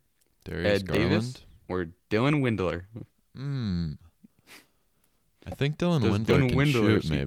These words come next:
Speaker 1: maybe.
Speaker 2: pass? Yeah, he can shoot. I don't know,
Speaker 1: Okay,
Speaker 2: put him in two K or
Speaker 1: okay.
Speaker 2: something.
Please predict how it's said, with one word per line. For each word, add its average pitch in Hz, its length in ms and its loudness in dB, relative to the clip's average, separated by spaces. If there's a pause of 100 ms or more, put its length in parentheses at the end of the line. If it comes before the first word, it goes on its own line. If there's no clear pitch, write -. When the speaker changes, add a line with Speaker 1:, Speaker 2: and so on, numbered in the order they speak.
(120)
Speaker 1:
maybe. 82 160 -4 (280)
Speaker 2:
pass? - 480 -20 (760)
Yeah, 123 160 0
he 104 120 0
can 120 100 -4
shoot. 101 360 -4 (640)
I - 40 -16
don't - 160 -8
know, - 60 -12
Speaker 1:
Okay, 90 100 -8
Speaker 2:
put 101 100 -6
him 98 160 -6
in 82 60 -8
two 104 160 -8
K 90 80 -8
or - 60 -6
Speaker 1:
okay. 78 120 -8
Speaker 2:
something. 98 240 -12